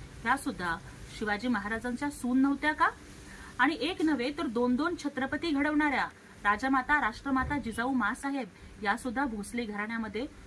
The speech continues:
सून म्हणूनच आल्या होत्या. आणि स्त्रियांच्या शिक्षणासाठी महात्मा फुल्यांच्या खांद्याला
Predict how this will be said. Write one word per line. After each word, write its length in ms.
सून 180
म्हणूनच 400
आल्या 220
होत्या. 300
आणि 360
स्त्रियांच्या 520
शिक्षणासाठी 640
महात्मा 440
फुल्यांच्या 560
खांद्याला 360